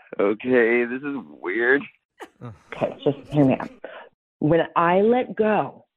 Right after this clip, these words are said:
Speaker 2: of what I am, I become what I might be. And that's from Lao Tzu.
Speaker 1: Uh, who's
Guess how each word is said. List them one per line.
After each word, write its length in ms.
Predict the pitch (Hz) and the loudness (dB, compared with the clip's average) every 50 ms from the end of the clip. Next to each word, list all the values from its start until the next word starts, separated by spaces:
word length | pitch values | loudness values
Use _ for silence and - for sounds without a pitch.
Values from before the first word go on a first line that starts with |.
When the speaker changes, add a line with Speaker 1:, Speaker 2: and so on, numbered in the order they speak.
| _ _ - | _ _ -12
Speaker 2:
of 100 | 151 139 | -10 -8
what 240 | 143 143 143 139 139 | -6 -4 -2 0 2
I 180 | 131 131 131 - | 2 2 0 -2
am, 420 | - 139 139 147 165 208 254 330 359 - - _ _ _ _ _ _ _ _ _ _ _ _ _ _ _ - | -2 -2 0 2 2 2 2 0 -2 -6 -10 _ _ _ _ _ _ _ _ _ _ _ _ _ _ _ -6
I 120 | - 170 170 | -2 -2 0
become 680 | 151 190 - - - 240 262 269 277 302 320 311 - - _ | 0 -2 -4 -4 0 2 2 4 4 2 0 -2 -6 -12 _
what 160 | - - 165 | -8 -4 -2
I 140 | 165 151 147 | 0 0 0
might 480 | 143 143 143 139 143 - - - 127 - | 0 0 -2 -2 -4 -6 -8 -12 -8 -2
be. 460 | - 151 156 165 175 143 127 120 117 - - - _ _ _ _ _ _ _ _ _ _ _ _ _ _ _ _ _ _ _ _ _ - | 0 0 2 2 2 0 -2 -6 -10 -18 -20 -20 _ _ _ _ _ _ _ _ _ _ _ _ _ _ _ _ _ _ _ _ _ -8
And 100 | 151 156 | -4 -2
that's 160 | 175 185 185 - | -2 -2 -2 -4
from 180 | - 240 226 185 | -6 -4 -2 -2
Lao 180 | 160 143 139 - - | -2 -2 -4 -4 -6
Tzu. 240 | - 156 139 131 120 - _ _ _ _ _ _ _ _ _ _ _ _ _ _ _ _ _ _ _ _ _ - | -6 -6 -6 -6 -8 -14 _ _ _ _ _ _ _ _ _ _ _ _ _ _ _ _ _ _ _ _ _ -4
Speaker 1:
Uh, 480 | - 101 98 101 98 101 98 101 101 - _ - - - _ _ _ _ _ _ _ _ _ _ _ _ _ _ _ _ _ _ _ | 0 0 2 2 2 0 0 -2 -4 -6 _ -16 -20 -20 _ _ _ _ _ _ _ _ _ _ _ _ _ _ _ _ _ _ _
who's 300 | - - 123 139 151 | -4 0 2 2 2